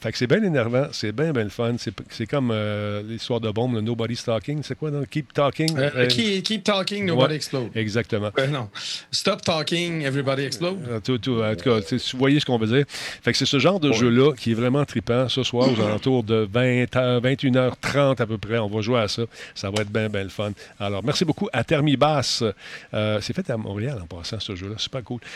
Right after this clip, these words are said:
Speaker 1: Euh, Thermibas, euh, merci beaucoup pour ton vingt et unième mois avec nous. Death Rider, vingt et unième mois également. Merci à King zéro onze neuf huit huit qui nous suit. Le gars du Nord, on l'a dit tantôt. Merci d'être là, tout le monde. Euh,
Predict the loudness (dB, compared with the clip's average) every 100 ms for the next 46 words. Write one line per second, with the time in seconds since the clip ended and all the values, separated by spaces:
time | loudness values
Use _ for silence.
0 | -8 -2 0 2 4 6 6 4 2 2
1 | 2 2 0 -2 -4 -8 -12 -6 -2 0
2 | 2 2 2 2 2 0 0 -2 0 -2
3 | 0 0 2 0 0 2 0 2 0 2
4 | 0 0 2 2 2 0 -2 -2 -6 0
5 | 2 4 4 2 2 4 4 2 2 2
6 | 4 4 2 0 0 0 -2 -4 -4 -2
7 | 0 -2 -2 -4 0 0 0 0 -2 -2
8 | -4 -8 -16 -6 0 2 2 2 2 2
9 | -2 -4 -6 -6 -10 -14 -18 -8 -4 -2
10 | -2 -4 -6 -6 -8 -10 -12 -14 -14 -6
11 | 0